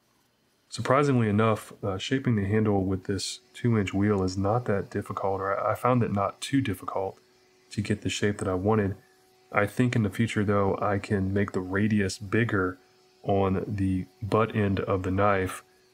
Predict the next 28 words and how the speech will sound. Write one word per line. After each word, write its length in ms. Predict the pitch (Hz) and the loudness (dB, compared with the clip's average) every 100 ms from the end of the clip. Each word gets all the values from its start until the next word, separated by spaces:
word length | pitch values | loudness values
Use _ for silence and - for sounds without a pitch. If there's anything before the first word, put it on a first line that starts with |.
| - | -6
I 80 | 107 | -4
can 140 | 107 | 0
make 160 | 107 104 | 2 2
that 180 | 98 - | 2 2
radius 300 | 101 104 95 | 2 2 0
bigger 340 | 104 98 98 | 0 2 2
by 200 | 92 95 | 2 2
moving 360 | 95 107 117 101 | 2 2 2 0
it 100 | 87 | 0
more, 220 | 92 95 | -2 -2
not 200 | 101 104 | 0 2
necessarily 480 | 101 - 98 98 95 | 0 -2 -4 -2 -2
by 200 | 95 95 | -2 -2
having 260 | 101 92 | -2 -2
a 60 | 90 | -6
bigger 260 | 90 92 90 | -6 -6 -4
wheel. 460 | 92 110 92 87 - _ _ _ _ | 0 0 0 -2 -8 _ _ _ _
But 280 | 104 101 95 | 0 2 2
in 200 | 101 95 | 0 2
my 180 | 101 117 | 4 2
case, 340 | - 101 95 | 2 0 0
I 100 | - | -4
feel 200 | - 110 | -2 0
like 140 | 98 95 | 0 0
that 160 | 95 | 0
radius 360 | 98 95 92 - | 0 -2 -2 -4
was 120 | 98 | -10
just 240 | - 101 | -10 -16